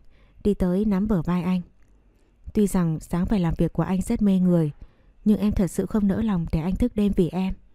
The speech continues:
"Không có chuyện gì, anh đang rảnh rỗi không chịu được." Dương Gia Cửu cho cô một ánh mắt an tâm, tay nhẹ nhàng kéo Tống Như ôm vào trong ngực. "Hơn nữa vì em,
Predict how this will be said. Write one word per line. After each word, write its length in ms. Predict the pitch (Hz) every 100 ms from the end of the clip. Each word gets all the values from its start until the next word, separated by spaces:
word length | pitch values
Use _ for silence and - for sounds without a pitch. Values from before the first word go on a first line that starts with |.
| _ _ _ _ _ _ _ -
"Không 240 | - 180
có 100 | 196
chuyện 200 | - 180
gì, 280 | 180 170 156 - - _ -
anh 160 | - 202
đang 120 | 202
rảnh 220 | - 165
rỗi 180 | - -
không 160 | 226
chịu 200 | 208 214
được." 220 | 170 170 - - _ _ _ _ _ _
Dương 220 | - 196
Gia 160 | 180 180
Cửu 300 | - 175 151
cho 180 | - 185
cô 180 | 190
một 160 | 185 165
ánh 180 | 165 175
mắt 140 | 226
an 160 | 185 175
tâm, 240 | 180 180 165 - _ _ - -
tay 160 | 185
nhẹ 180 | 175 175
nhàng 300 | 175 165 156
kéo 220 | - 185
Tống 260 | 185 190 208
Như 200 | 220 202
ôm 140 | 214
vào 120 | 208 165
trong 240 | 196 202
ngực. 200 | 180 147 - - _ _ _ -
"Hơn 240 | 180 170
nữa 120 | 175 196
vì 120 | 165
em, 260 | 170 175